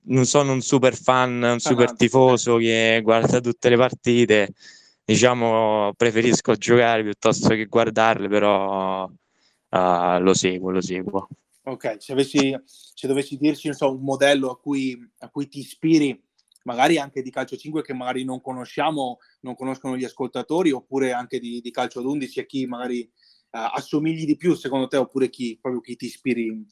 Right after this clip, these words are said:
Speaker 2: eh, per movenze in campo e, e gesti tecnici?
Speaker 1: Guarda, mm,
Speaker 2: Sai qualcuno,
Speaker 1: assomigliare
Speaker 2: se no
Speaker 1: è difficile, perché comunque fare questi paragoni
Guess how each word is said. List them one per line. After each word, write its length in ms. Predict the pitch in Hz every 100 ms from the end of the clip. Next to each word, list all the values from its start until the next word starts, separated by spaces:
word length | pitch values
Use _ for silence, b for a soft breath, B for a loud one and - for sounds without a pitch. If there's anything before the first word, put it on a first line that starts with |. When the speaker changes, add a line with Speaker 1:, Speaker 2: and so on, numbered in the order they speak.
| _ _ _ 101
Speaker 2:
eh, 160 | 104 -
per 160 | 123
movenze 420 | 120 117 123 120
in 100 | 120
campo 420 | 117 123 120 117 113
e, 200 | 107 101
e 100 | 120
gesti 400 | 123 113 - 120
tecnici? 520 | 117 - 110 - - _ _ _ _ _ _ _ _ _ _ _ _ _ _ _
Speaker 1:
Guarda, 840 | - 120 117 110 113 113 113 113
mm, 720 | 110 110 110 110 110 110 110
Speaker 2:
Sai 220 | 107 160 147
qualcuno, 340 | 139 127 123
Speaker 1:
assomigliare 400 | - 120 143 139
Speaker 2:
se 60 | -
no 60 |
Speaker 1:
è 20 |
difficile, 600 | - 110 - 135 117 117 110
perché 160 | 107
comunque 380 | 110 113 123 110
fare 240 | 104 107
questi 300 | 107 104 -
paragoni 720 | - 110 110 113 117 110 107